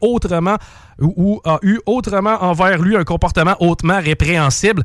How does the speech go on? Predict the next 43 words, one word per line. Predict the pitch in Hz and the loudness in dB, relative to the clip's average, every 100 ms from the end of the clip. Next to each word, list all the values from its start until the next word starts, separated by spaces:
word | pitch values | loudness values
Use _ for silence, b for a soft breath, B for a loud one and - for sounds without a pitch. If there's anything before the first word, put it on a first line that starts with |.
| B B | B B
Dans | 127 135 | -2 0
ce | - | 2
cas-là, | 143 160 | 2 2
ça | 151 | 0
s'applique, | 135 127 202 - | -2 -2 -2 -2
évidemment, | 127 135 165 | -2 0 0
c'est | 170 | 0
un | 131 | 0
cas | 139 | 0
de | 147 | 0
meurtre, | 175 165 | -2 -4
là. | 196 B B B | -8 B B B
Donc, | 139 175 208 - - | 0 2 2 -2 -2
on | 170 | 0
serait | - - 202 | 0 0 0
peut-être | - 156 175 185 175 | 2 0 0 0 0
le | |
liquida-, | 156 143 151 165 | -2 -2 -2 -2
le | 147 | 0
liquidateur | 147 151 - 160 151 180 180 156 | 0 -2 -2 0 0 2 0 0
du, | 135 139 143 | 0 2 4
des | 135 | 2
successions | 139 147 - 147 180 185 | -2 -4 -4 -2 0 0
en | 156 | 0
se | 156 156 | 0 0
basant | 143 160 156 | 2 2 2
sur | 185 165 | -4 -6
cette, | - 147 - | -6 -8 -6
cet | - 135 | -4 -2
article-là. | 135 - 160 135 165 B B | -4 -4 0 2 2 B B
Il | - | -6
serait | 143 | 0
peut-être | 139 151 180 | 2 2 2
capable | - 151 175 | 2 2 2
de | 151 | 2
canceller | 131 160 143 156 139 151 | 2 2 2 2 2 2
cet | 131 123 | 0 -2
héritage-là | 123 120 127 120 131 151 | -2 2 4 4 4 2
à | - 127 | 0 -4
ce | - 139 | 0 0
gars-là, | 131 127 143 | 2 2 2
au | 127 | 2
moins, | 120 | 2